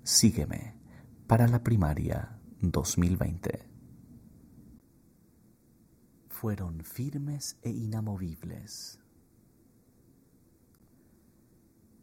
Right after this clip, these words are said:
Los niños a quienes enseña pueden aprender mucho en su clase,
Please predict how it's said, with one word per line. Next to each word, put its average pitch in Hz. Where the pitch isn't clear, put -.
Los 120
niños 90
a 87
quienes 135
enseña 85
pueden 165
aprender 98
mucho 101
en 82
su -
clase, -